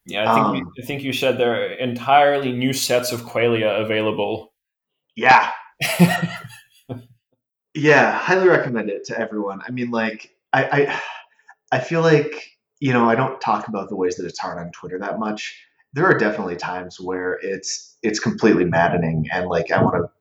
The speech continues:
Speaker 2: put my head through a plaster wall or something.
Speaker 1: Right.
Speaker 2: But, um, overall, I think it's net positive. And, I mean, even, even just knowing that these things are possible to experience.
Speaker 1: Yeah.
Speaker 2: I mean, I think,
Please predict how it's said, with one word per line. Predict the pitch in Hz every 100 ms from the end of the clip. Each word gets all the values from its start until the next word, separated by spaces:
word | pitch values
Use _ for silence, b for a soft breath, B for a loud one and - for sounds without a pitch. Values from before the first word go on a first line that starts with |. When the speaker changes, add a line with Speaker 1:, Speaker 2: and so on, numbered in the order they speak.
| -
Speaker 2:
put | 101
my | 92
head | 82 80
through | - 87 85
a | 85
plaster | - 82 - -
wall | 117 - -
or | 117
something. | - - - 135 131
Speaker 1:
Right. | 113 113 101 - -
Speaker 2:
But, |
um, | 101 95 90 87 - _ _ -
overall, | 120 113 104 98
I | 92
think | -
it's | - 92
net | 87 -
positive. | 90 87 - 87 80
And, | 85 85 - B B B B _
I | 110
mean, | 110 107
even, | 110 117 113 104
even | 127 139
just | 117 107 98
knowing | 98 98
that | 90 85
these | 90 -
things | 104 -
are | - -
possible | 139 - -
to | - -
experience. | - - 55 - - - - - -
Speaker 1:
Yeah. | 123 104 92 -
Speaker 2:
I | 110
mean, | 107 104
I | - 113
think, | - 110 107